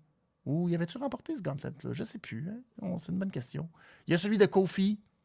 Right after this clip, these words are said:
ou c'était-tu avant trente-quatre ? Enfin, il y a celui de Seth,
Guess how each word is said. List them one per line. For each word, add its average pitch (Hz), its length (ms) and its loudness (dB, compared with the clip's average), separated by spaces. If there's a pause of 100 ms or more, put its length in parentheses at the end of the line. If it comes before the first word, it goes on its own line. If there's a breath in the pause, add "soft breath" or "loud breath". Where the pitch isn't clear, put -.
(340 soft breath)
ou 147 80 2
c'était-tu 208 240 0
avant 220 160 6
trente-quatre ? 123 580 0
Enfin, - 300 0
il 147 80 -2
y - 20 2
a 190 60 2
celui 302 240 4
de 214 80 8
Seth, - 420 4